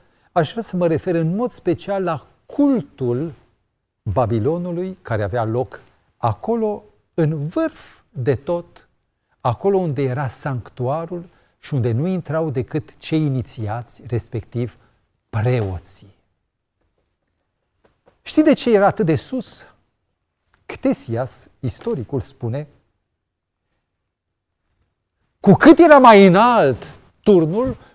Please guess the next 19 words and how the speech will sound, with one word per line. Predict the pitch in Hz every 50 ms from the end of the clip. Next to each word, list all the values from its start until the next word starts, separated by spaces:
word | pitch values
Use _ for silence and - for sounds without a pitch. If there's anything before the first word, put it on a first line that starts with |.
| _ -
cu | - 202
atât | 185 - 262 - - _
cerul | - - - - 220 220 214 220 190
era | 185 185 175 185
mai | 185 175 180 180
aproape. | 170 156 - _ - 165 180 175 170 135 _ - 110 98 87 - _ _ _ _ _ _ _ _ _ -
Și | - - 214
acolo, | 185 - - 294 320 330
din | 226 202 208 190 175
vârf, | 151 208 254 233 -
haldeii | - - - 180 175 170 160 147 143 220 247 254 220 196 202 208 202 196 _ _ _ _ _ _ _ _
cercetau | - - 156 135 110 - - 139 120 - - 147 147 147 123 - _ _ _
stelele.” | _ - - - - - _ - 127 113 98 92 90 85 82 85 90 _ _ _ _ _ _ _ _ _ _ _ _ _ _ _ _ _ _ _ _ _ _ _ _ _ _ _ _ _ _ _ _ _ _
Fii | - - 143 143
atent, | 131 - 165 180 190 196 - -
noi | - 131 147 139
nu | 131 170 185
suntem | - - - 202 170
aici | 156 139 131 151 147 - - - -